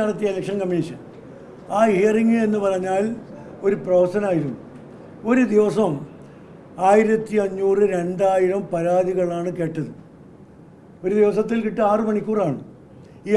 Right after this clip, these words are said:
ആറ് മണിക്കൂർ കൊണ്ട് ആയിരത്തഞ്ഞൂറ് പരാതികൾ കേട്ടിട്ട് തീർപ്പാക്കുകയാണ് ചെയ്തത് കേരളത്തിലെ എല്ലാ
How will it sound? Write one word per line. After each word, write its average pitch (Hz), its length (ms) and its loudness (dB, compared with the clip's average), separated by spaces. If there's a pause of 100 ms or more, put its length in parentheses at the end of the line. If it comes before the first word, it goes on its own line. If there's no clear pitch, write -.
(160)
ആറ് 233 220 4
മണിക്കൂർ 208 340 0 (100)
കൊണ്ട് 202 160 -2 (200)
ആയിരത്തഞ്ഞൂറ് 208 800 -2 (140)
പരാതികൾ 190 580 2 (540)
കേട്ടിട്ട് 190 520 2 (120)
തീർപ്പാക്കുകയാണ് 196 840 -4
ചെയ്തത് 180 280 0
കേരളത്തിലെ 185 460 0
എല്ലാ 196 200 0